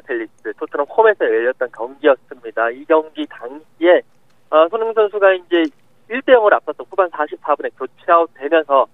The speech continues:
크리스탈 팰리스 원정 팬들 좌석을 지나갔는데 그 원정 팬들 중에 한 명이, 어, 손흥민 선수를 향해서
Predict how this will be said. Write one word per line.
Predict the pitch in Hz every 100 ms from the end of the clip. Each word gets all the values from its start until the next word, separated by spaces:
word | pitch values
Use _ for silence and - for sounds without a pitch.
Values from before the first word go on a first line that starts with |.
| _ _ _
크리스탈 | - 247 - 233 226
팰리스 | 226 220 214 202 _ 196 160
원정 | 143 - 185 -
팬들 | 240 220 143 117
좌석을 | 123 127 143 156 143 -
지나갔는데 | 190 202 131 113 160 127 - _ -
그 | 170
원정 | 139 - 254
팬들 | 254 240 202
중에 | 175 147
한 | - 247 247
명이, | 156 131 151 - _ _
어, | 117 120
손흥민 | 156 160 160
선수를 | 160 151 165 135
향해서 | 180 165 156